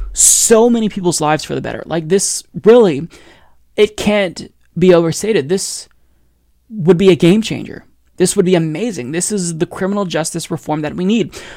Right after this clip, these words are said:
One glaring omission, though, that I will say I wish he included is the decriminalization of sex work. Now, previously, he stated that he was open to that. In fact, I have a quote because he was asked about this not too long ago.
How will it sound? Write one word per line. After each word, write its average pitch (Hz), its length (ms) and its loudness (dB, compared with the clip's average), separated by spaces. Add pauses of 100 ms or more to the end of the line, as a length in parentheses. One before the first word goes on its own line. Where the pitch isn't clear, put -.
(120)
One 262 520 6
glaring 247 360 6
omission, 220 320 0
though, 107 260 -10 (120)
that 175 280 2
I 175 120 2
will 185 180 4
say 175 340 0
I - 140 -2
wish 170 300 0
he 160 80 -4
included 170 580 0 (440)
is 160 420 -2
the 175 160 2
decriminalization 180 1000 -2
of 143 100 -6
sex - 340 -8
work. - 240 -12
Now, 160 160 -2
previously, 180 800 -4 (320)
he 226 160 6
stated 240 420 2
that 175 140 4
he 202 120 0
was 202 220 4
open 208 300 0
to - 80 -6
that. 117 160 -6
In 151 80 -4
fact, 170 360 0
I 160 80 -4
have 185 200 -4
a 247 60 -2
quote 170 520 0 (380)
because 160 260 0
he 214 80 -2
was 226 160 0
asked 226 260 2
about 156 200 0
this 165 180 -4
not 175 300 -2
too 220 160 -6
long 196 240 -2
ago. 143 360 -6